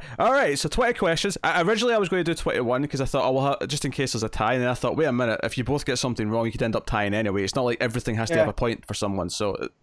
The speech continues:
Speaker 1: whatever." Uh, but we'll see. We'll see who wins. So are you ready? Let me get my,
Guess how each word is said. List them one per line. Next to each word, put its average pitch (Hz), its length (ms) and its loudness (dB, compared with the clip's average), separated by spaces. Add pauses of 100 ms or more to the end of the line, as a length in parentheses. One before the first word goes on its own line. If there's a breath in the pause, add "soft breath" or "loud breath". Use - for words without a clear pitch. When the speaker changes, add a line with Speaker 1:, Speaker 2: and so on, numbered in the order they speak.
(140)
Speaker 1:
whatever." 113 340 0 (560 loud breath)
Uh, 120 360 2
but 127 100 -2
we'll 127 100 0
see. 143 380 2
We'll 123 80 0
see 131 220 -2
who 113 240 0
wins. 104 320 -2
So 117 400 0
are 117 60 2
you 120 160 2
ready? 113 300 2
Let 113 160 2
me 131 60 0
get 117 140 -2
my, 107 200 0